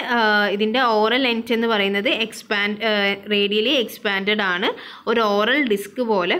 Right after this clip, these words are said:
ഫോം ചെയ്തിട്ടുണ്ട്. പിന്നെ ഇതിൻ്റെ മീസോഗ്ലിയ നോക്കുമ്പം ലൂസ്ലി സെല്ലുലാർ ആണ്, നല്ല, ആ, സെൽസ് പ്രസന്റ് ആണ്. ലൂസ്ലി എന്ന് പറഞ്ഞു കഴിഞ്ഞാൽ അവിടെ ഇവിടെയായിട്ട് സെൽസ് പ്രസന്റ്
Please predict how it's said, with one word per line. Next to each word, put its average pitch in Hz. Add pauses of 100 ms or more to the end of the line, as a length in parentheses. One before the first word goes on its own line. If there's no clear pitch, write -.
ഫോം 330
ചെയ്തിട്ടുണ്ട്. 180 (760)
പിന്നെ 311 (200)
ഇതിൻ്റെ 254 (140)
മീസോഗ്ലിയ 262 (120)
നോക്കുമ്പം 214 (160)
ലൂസ്ലി 233 (140)
സെല്ലുലാർ 196 (120)
ആണ്, 180 (520)
നല്ല, 240 (320)
ആ, - (300)
സെൽസ് 262
പ്രസന്റ് 240
ആണ്. 185
ലൂസ്ലി 208
എന്ന് 254
പറഞ്ഞു 247
കഴിഞ്ഞാൽ 294
അവിടെ 233
ഇവിടെയായിട്ട് 220
സെൽസ് 196
പ്രസന്റ് 185